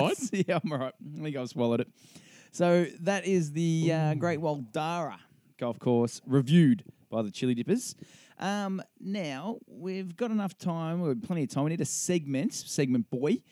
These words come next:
Speaker 2: I've,
Speaker 1: Now,
Speaker 2: I've got
Speaker 1: have you got something that, like, segment you haven't shared with me you'd like to <laughs>
Speaker 2: You know,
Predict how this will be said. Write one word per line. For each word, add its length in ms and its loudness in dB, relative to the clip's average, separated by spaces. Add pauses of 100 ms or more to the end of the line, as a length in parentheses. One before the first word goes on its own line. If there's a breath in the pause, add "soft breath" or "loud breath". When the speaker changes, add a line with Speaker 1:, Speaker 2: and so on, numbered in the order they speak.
(120 soft breath)
Speaker 2:
I've, 140 4
Speaker 1:
Now, 140 2
Speaker 2:
I've 100 4
got 120 6
Speaker 1:
have 60 -8
you 120 -4
got 220 -6
something 340 -2
that, 140 -4 (520)
like, 200 -8
segment 340 -4
you 140 -6 (120)
haven't 240 -2
shared 200 0
with 160 -2
me 80 -2
you'd 180 -2
like 200 2
to 80 6 (180)
<laughs> 100 -14
Speaker 2:
You 140 -4
know, 60 2